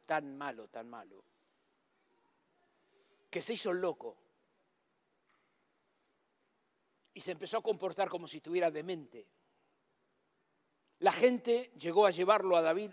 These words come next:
a la oficina del rey, acusándolo de ser el verdugo de Goliat, con el propósito de que tomen venganza de él. Y David, que se dio cuenta que su pellejo estaba en,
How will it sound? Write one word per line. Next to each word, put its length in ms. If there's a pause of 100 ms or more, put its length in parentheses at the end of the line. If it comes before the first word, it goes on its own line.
(120)
a 100
la 540 (540)
oficina 460
del 140
rey, 380 (360)
acusándolo 720
de 120
ser 420
el 160
verdugo 540
de 260
Goliat, 400 (1120)
con 160
el 120
propósito 540
de 120
que 100
tomen 320
venganza 480
de 100
él. 180 (1080)
Y 140
David, 320
que 120
se 140
dio 140
cuenta 320
que 80
su 140
pellejo 300
estaba 260
en, 260